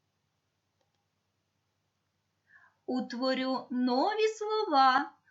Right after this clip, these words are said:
за допомогою префіксів і зможу їх позначити. Вийшло?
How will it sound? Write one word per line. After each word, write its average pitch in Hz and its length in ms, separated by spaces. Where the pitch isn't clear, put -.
за 277 160
допомогою 302 1040
префіксів 285 920
і 302 180
зможу 277 540
їх 277 380
позначити. 403 880
Вийшло? 240 840